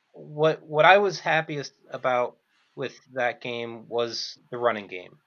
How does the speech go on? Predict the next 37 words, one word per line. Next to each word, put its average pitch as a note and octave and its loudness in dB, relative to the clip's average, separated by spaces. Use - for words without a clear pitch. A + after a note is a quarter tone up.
because A2+ -12
the B2 -10
running E3 0
game D3 -4
is B2+ -14
going C3+ -4
to B2 -10
be A#2+ -10
Tommy's B2 -6
best A#2 -4
friend, G#2+ -8
and A2 -8
that's C3 -4
obviously C#3 -4
something A#2 -10
that G#2+ -14
he D#3+ -10
can't C3 -8
necessarily G#2+ -12
control. G#2 -10
But A#2+ -4
it B2 -10
does D#3+ 2
give E3 -6
him D3 -4
another B2 -4
second A2+ -6
in G#2+ -10
the G#2 -12
pocket, G2 -6
which G2 -18
he G2 -18
needs, F2+ -20
and G#2+ -10
it G#2 -12
gives D3+ -6
him, B2 -10